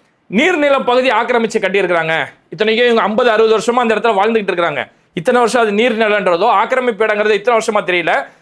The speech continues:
இப்ப இந்த பஹல்காம் பிரச்சனை ஆரம்பிக்கப்பட்ட பிறகு இஸ்லாமியர்களுக்கு எதிராக ஒரு நடவடிக்கை எடுத்தா அது என்னோட ஓட்டு வங்கியா மாறும்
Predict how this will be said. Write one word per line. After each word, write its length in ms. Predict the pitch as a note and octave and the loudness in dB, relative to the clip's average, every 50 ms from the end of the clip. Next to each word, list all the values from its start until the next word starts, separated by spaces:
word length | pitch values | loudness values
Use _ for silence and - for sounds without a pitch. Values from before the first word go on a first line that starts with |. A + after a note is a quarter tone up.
| _ _ | _ _
இப்ப 280 | - A3 B3+ - - E4+ | -4 -4 -2 -2 -2 -2
இந்த 140 | D4+ C4+ B3+ | 0 0 -2
பஹல்காம் 560 | F3 - A3 B3 D4+ E4+ A#3+ - D4+ C#4+ C#4 | -2 0 0 0 0 0 0 0 0 0 0
பிரச்சனை 320 | A3 C4 B3+ - C#4 B3 | -2 -2 -2 -2 0 0
ஆரம்பிக்கப்பட்ட 600 | G3+ G#3+ C4+ D4 C#4 C4+ G3+ B3+ G#3 A3+ G3 G#3 | 2 2 0 0 0 -2 -2 -2 -2 -2 -2 -4
பிறகு 540 | F#3+ D#3+ F#3+ F3+ E3+ F3 G#3 A#3 B3 A#3 - | -2 0 0 0 2 2 2 2 2 0 -6
இஸ்லாமியர்களுக்கு 640 | - D#3+ - C4+ C#4+ D4+ D#4+ E4 D4+ D#4+ D4 A#3 A#3 | -8 -4 -2 0 0 2 2 2 2 2 2 0 0
எதிராக 220 | B3+ C4+ D4 D4 | 0 0 2 2
ஒரு 100 | C#4+ B3+ | 2 2
நடவடிக்கை 420 | A#3 A3 B3+ C#4 C4+ B3+ G#3 A#3 | 0 0 0 0 0 0 0 -2
எடுத்தா 400 | A3+ A3 F3 B3 B3 C4+ C4 - | -2 0 0 0 2 2 2 0
அது 220 | - G3 A3 A#3+ C#4 | 0 -2 -2 0 0
என்னோட 160 | C4+ C#4+ C4 | 0 0 2
ஓட்டு 360 | B3 A#3 C4 C4 A3+ C#4+ C4+ | 2 2 2 2 0 0 0
வங்கியா 200 | B3+ A#3 C4 B3+ | 0 0 0 0
மாறும் 400 | A3+ G#3 G3+ A3 A3+ A3 F#3 D3+ | 0 0 0 0 2 2 0 0